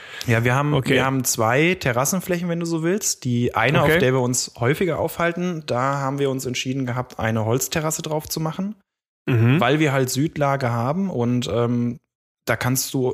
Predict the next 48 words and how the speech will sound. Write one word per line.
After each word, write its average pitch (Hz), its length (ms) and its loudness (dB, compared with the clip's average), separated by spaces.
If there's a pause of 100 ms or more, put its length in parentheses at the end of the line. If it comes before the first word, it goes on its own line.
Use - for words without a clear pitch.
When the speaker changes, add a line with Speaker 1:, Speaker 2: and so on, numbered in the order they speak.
Speaker 1:
im 120 160 2
Sommer, 123 240 2
egal 117 280 2
was 127 160 0
für - 80 -4
einen 131 60 0
Stein 131 280 0
du 120 80 2
hinmachst, 123 460 0
der 117 100 2
wird 123 220 -2
so 147 480 -2 (240)
brutal 123 440 0
heiß, 127 440 -2 (600)
ähm, 120 300 2
das 120 180 2
ist - 60 -8
mit 131 160 2
Holz 131 240 2
angenehmer. 101 540 0 (280)
Also, 110 380 2
ähm, 110 160 -4 (100)
Speaker 2:
Stimmt. 139 140 -2
Speaker 1:
dass 120 220 0
die 117 180 2
Hitze 151 320 2
nicht 151 180 0
so 147 300 0 (280)
hart, 143 300 0
wenn 135 140 2
du 143 100 2
draufläufst 143 640 0
und 123 300 -2
auch 131 180 2
Kälte 131 380 2
nicht. 101 340 -2
Also 110 340 0
du 135 120 -2
Speaker 2:
Mhm. 139 80 4
Speaker 1:
könntest 131 320 6
jetzt 131 260 0
auch - 360 -2
bei 117 340 2
Minusgraden 131 680 0
draußen 120 340 0
laufen 117 260 2
in 113 100 2
Socken 160 400 -2